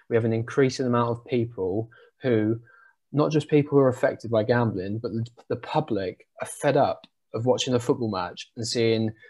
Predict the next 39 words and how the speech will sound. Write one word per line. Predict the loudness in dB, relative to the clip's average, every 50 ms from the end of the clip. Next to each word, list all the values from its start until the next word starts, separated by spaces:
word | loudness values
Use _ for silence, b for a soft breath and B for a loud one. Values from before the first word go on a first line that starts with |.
| b b -20 -14 -6
three | 0 4 6 6
advertising-, | 6 6 2 0 -2 2 2 2 2 2 2 2 2 2 2 0 -2 -4 -8 -10 -8 -4
three | 0 2 2
advertisements | 2 2 0 -2 0 0 2 2 0 -2 -4 -6
before | -10 -10 -2 2 6 6 6
the | 6 2
match, | -2 -6 -8 -10 -12 -6
three | -2 2 4
advertisements | 4 4 2 0 -4 -2 0 0 0 0 -2 -4 -6 -6 -2 2
after | 2 2 2 0 -4 -8 -6 -4
it, | -4 -4 -6 -8 _ _ -10
sponsors | -10 -6 0 0 0 0 0 -2 2 2
on | 2 2 2
the | 0
shirts. | -2 -2 0 0 0 0 -2 -4 -8 -10 -14 B B B B B B B B
Um, | -2 0 0 0 0 -2 -4
so | -2 0 2
we've | 2 4
got | 4 4 4 4
a |
petition | 2 0 -4 -2 -2 -2 -2 2 4 4 4 4 4 -4 B B B B B 0
that | 2 2 2 2 -2 -12 -6 0
we're | 2 2 2 4
now | 4 4 4 4 4
up | 2 0 -2
to | -6 -4
about | 0 0 0 0 0 -2
three | 0 0 2
and | 2
a | 0
half | 0 -2 -4 -2 -2
thousand | 0 2 2 2 2 -2 -4
people | -2 -2 -4 -4 -2 -4 -4
that | -2 -2
have | -2 -4
signed | -4 -4 -4 -2 -2 0
with | 0 0 2 2
us, | 2 0 0 -4
which | -8 -10 -10 -10 -14 -16